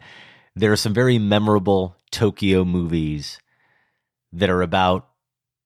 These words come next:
a certain ephemerality or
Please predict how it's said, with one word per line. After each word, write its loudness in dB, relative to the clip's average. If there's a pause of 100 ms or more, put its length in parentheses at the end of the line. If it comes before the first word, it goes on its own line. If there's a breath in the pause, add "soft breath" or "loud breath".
(240)
a -2
certain -4
ephemerality -2 (120)
or 0